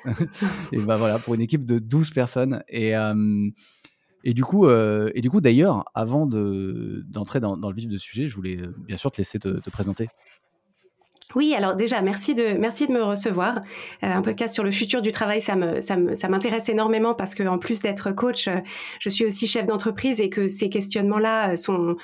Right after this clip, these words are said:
Speaker 2: sont vraiment centraux dans ma façon de, bah, de travailler tous les jours. Euh, donc, euh, je, je suis coach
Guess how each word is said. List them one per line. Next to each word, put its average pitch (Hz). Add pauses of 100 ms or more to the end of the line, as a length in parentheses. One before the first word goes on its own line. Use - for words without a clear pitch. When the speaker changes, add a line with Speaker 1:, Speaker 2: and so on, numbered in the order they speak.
(240)
Speaker 2:
sont 202
vraiment 226
centraux 247
dans 214
ma 196
façon 196
de, 170
bah, 170
de 180
travailler 196
tous 214
les 208
jours. 269 (500)
Euh, 196 (300)
donc, 233
euh, 226
je, 214 (140)
je 208
suis 247
coach 359